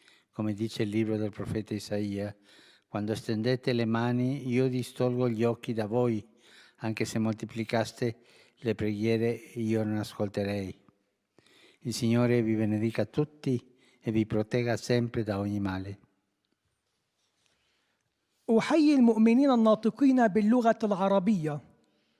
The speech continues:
Speaker 2: الصلاة المرضية لدى الله هي التي تصدر من إنسان قلبه نقي، والرب لا يقبل صلاة الأشرار، إذ قال في سفر أشعيا النبي: "حين تبسطون أيديكم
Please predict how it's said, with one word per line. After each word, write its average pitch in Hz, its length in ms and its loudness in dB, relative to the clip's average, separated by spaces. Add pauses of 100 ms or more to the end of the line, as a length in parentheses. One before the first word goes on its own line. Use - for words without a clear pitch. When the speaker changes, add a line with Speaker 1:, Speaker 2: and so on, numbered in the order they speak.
(480)
Speaker 2:
الصلاة 277 480 2
المرضية 247 600 4
لدى 220 200 2
الله 220 500 4 (580)
هي 247 160 0
التي 233 240 2
تصدر 240 520 0
من 226 160 2
إنسان 262 720 0
قلبه 233 640 2
نقي، 202 460 0 (840)
والرب 233 500 2
لا 226 220 4
يقبل 220 560 0
صلاة 214 360 2
الأشرار، 185 640 -2 (600)
إذ 185 120 -4
قال 233 420 2
في 208 140 -6
سفر 214 480 -6
أشعيا 208 340 -2
النبي: 202 500 0 (640)
"حين 277 380 0
تبسطون 247 600 -2
أيديكم 214 840 0